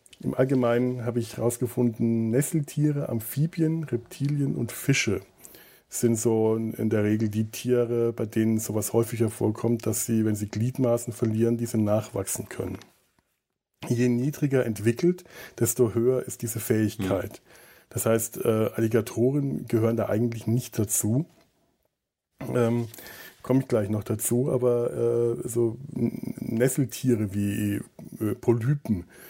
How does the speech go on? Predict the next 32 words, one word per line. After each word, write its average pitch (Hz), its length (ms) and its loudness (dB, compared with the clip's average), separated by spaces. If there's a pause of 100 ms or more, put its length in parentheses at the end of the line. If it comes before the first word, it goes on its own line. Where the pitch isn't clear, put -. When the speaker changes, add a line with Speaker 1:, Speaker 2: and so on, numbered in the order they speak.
(380)
Speaker 1:
die 110 60 -4
kannst 120 260 4
Speaker 2:
Mhm. 95 40 0
Speaker 1:
du 131 80 2
in 120 140 4
hundert 135 280 2
Stücke - 300 -2
schneiden 117 440 2
und 127 140 2
dann 113 40 0
hast 117 220 -2
du 123 160 4
kurze 127 320 0
Zeit 117 200 0
später 117 420 2
hundert 127 320 2
lebensfähige 113 640 2
Polypen. 117 580 0 (220)
Die 107 80 0
wachsen 107 300 2
dann 104 140 2
wirklich 104 320 -2
nach. 107 400 0 (680)
Mö-, 98 340 0
möchte 101 360 0
man 95 160 0
eigentlich 95 340 -4
nicht, 117 220 -2
aber 98 400 0 (260)
mein 101 220 -10
Gott. 98 180 -10 (920)
Ähm, 104 440 0